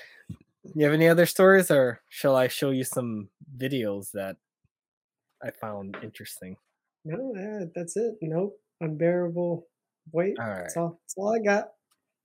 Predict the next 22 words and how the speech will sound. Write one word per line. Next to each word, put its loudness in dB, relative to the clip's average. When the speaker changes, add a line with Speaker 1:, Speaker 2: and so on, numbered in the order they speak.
Speaker 1:
I 4
just 2
wanted 8
to 10
show 8
you, 8
um, 2
remember 8
Samsung 4
got 0
kinda, -2
like, -8
busted? -4
No, 4
not 0
busted, -6
but -6
got 0
some -4
slack -2
for, 0
like, -2